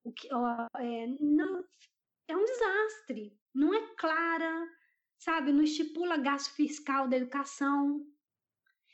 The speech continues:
Então, assim, é, qual é a participação do Estado nisso? Então, a gente tem que defender a educação, defender a nossa previdência social solidária, por, de capitalização e copiar o modelo chileno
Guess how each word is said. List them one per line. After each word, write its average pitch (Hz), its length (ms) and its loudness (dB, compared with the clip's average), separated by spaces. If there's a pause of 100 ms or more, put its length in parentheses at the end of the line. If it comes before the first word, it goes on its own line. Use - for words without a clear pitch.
(140)
Então, 320 360 2
assim, 277 600 0
é, 262 140 -4
qual 392 180 -2
é 403 80 2
a 381 60 2
participação 320 680 -2
do 285 60 6
Estado 285 500 0
nisso? 277 520 2 (220)
Então, 330 260 4
a 415 80 4
gente 359 420 0
tem 370 280 -4
que - 80 -20 (160)
defender 311 540 2
a - 20 4
educação, 247 440 -6 (360)
defender 277 840 0 (380)
a 269 120 0
nossa 262 300 0
previdência 240 520 -4
social 240 340 -8
solidária, 214 640 -6
por, 302 200 0 (1900)
de 254 140 -6
capitalização 311 1040 -4
e - 120 -2
copiar 330 640 -2
o 330 80 4
modelo 240 360 2
chileno 220 520 -4